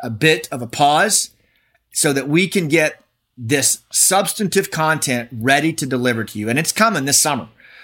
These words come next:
Okay, what you're gonna expect from this podcast, again, our filter is gonna be around human terrain, understanding human nature, and empowered, purpose-based human connection best practices. We're gonna bring storytellers in here.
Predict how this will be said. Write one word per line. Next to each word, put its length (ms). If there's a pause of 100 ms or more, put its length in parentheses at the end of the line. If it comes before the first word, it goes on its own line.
(160)
Okay, 260
what 280
you're 100
gonna 160
expect 540
from 100
this 140
podcast, 640
again, 300
our 200
filter 680 (220)
is 160
gonna 200
be 180
around 340
human 340
terrain, 520
understanding 840
human 400
nature, 440 (320)
and 520 (500)
empowered, 880 (640)
purpose-based 960 (140)
human 380
connection 500
best 220
practices. 600
We're 120
gonna 160
bring 220
storytellers 760
in 120
here. 200